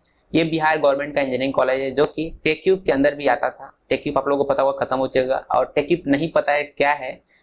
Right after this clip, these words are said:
तो आप आई बटन से जाकर वीडियो देख सकते हैं, आपको पता चल जाएगा टेक्यूब क्या है। टेक्यूब के अंदर ये कॉलेज आता था। टेक्यूब यार सेंट्रल गवर्नमेंट का एक स्कीम था जो फंडिंग प्रोवाइड करती थी। बिहार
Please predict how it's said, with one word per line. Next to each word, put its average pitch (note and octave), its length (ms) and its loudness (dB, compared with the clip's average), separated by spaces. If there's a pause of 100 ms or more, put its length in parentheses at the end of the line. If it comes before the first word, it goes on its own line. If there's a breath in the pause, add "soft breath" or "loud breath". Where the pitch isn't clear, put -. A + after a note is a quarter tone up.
(280 soft breath)
तो D#3 60 4
आप D3+ 300 0
आई C#3+ 120 -2
बटन D3+ 220 -2
से D3 100 -10
जाकर C#3+ 220 2
वीडियो C#3 180 0
देख C#3+ 120 2
सकते C#3 180 -2
हैं, C3+ 60 0
आपको - 140 -6
पता - 220 -2
चल C3 200 -2
जाएगा B2+ 220 0
टेक्यूब B2+ 400 -4 (100)
क्या G#2+ 120 2
है। G#2 200 -6 (440 soft breath)
टेक्यूब D3 320 0
के E3 60 2
अंदर E3 260 -2
ये D3+ 220 2
कॉलेज C3+ 320 0
आता C3 200 2
था। C3+ 120 -4
टेक्यूब D#3 440 -2
यार E3+ 220 0 (160)
सेंट्रल C#3+ 360 0
गवर्नमेंट D#3 340 -4
का D3+ 60 2
एक D3 140 -2
स्कीम D3 340 -6
था C#3 140 -2 (200)
जो A#2+ 180 -2
फंडिंग C3 380 -2
प्रोवाइड C3 280 2
करती - 220 -2
थी। B2+ 140 -6
बिहार C3 380 0